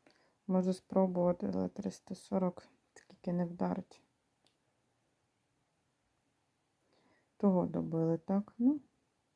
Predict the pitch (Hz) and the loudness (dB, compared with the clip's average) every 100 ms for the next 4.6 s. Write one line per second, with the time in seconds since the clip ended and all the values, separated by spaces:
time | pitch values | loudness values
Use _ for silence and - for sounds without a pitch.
0 | _ _ _ _ _ _ _ 196 - 220 | _ _ _ _ _ _ _ -10 -2 0
1 | 185 - 180 185 - _ _ _ _ _ | 0 -2 -4 -6 -10 _ _ _ _ _
2 | _ _ - 247 247 240 240 233 233 220 | _ _ 8 10 12 10 6 4 2 4
3 | 226 226 226 214 226 226 220 214 208 - | 6 8 6 6 6 4 6 6 6 2
4 | _ - - 240 247 - | _ -6 6 8 6 0